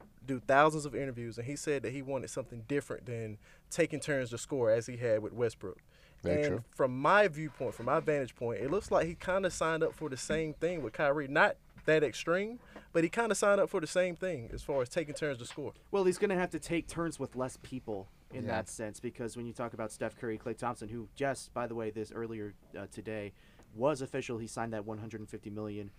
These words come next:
Speaker 1: Ninety.
Speaker 3: uh, one hundred and ninety.
Speaker 1: Yeah.
Speaker 3: Okay,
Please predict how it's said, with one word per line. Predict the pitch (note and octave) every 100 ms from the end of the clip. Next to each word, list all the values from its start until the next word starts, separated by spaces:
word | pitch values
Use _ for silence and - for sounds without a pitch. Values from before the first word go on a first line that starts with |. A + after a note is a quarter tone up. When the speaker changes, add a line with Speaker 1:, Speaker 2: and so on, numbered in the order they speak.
| -
Speaker 1:
Ninety. | C3 C3
Speaker 3:
uh, | A2+ G#2+ - A2
one | B2
hundred | C3 A2+
and | G#2
ninety. | G#2 A#2 G#2+ F#2+ -
Speaker 1:
Yeah. | - - -
Speaker 3:
Okay, | - F#2